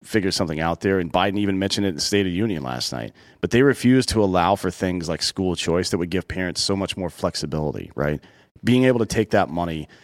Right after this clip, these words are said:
that might go to a school that's closed down and use it for a homeschool, right? Co-op somewhere in your neighborhood where the kid's learning, but also being taken care of during, during the day. So you can go work and pay your fucking bills.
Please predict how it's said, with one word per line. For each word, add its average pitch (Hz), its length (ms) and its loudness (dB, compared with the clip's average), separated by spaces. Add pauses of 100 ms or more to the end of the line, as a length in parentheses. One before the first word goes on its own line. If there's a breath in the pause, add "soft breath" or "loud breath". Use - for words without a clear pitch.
(160 soft breath)
that 90 160 0
might 90 280 0
go 92 200 0
to 92 180 -4
a 80 60 0
school 98 360 0
that's 78 200 -2
closed 95 420 0
down 90 320 0 (300 loud breath)
and 87 220 -2
use 107 280 4
it 92 180 0
for 87 520 2
a 78 120 2
homeschool, 98 760 0
right? 87 280 0 (380)
Co-op 87 480 4
somewhere 101 300 0
in 90 60 -2
your 85 100 -4
neighborhood 87 560 0 (240 loud breath)
where 92 100 0
the 87 80 -2
kid's 101 240 0
learning, 95 420 0
but 87 80 -2
also 98 220 0
being 90 220 -6
taken 90 240 -4
care 107 180 0
of 101 60 -2
during, 76 320 -6
during 76 220 -4
the 76 60 -2
day. 76 140 -4
So - 140 -6
you 101 40 -2
can 104 60 0
go 98 100 2
work 90 320 -2
and 87 120 -2
pay 104 140 -2
your 85 100 -2
fucking - 380 -4
bills. 92 340 0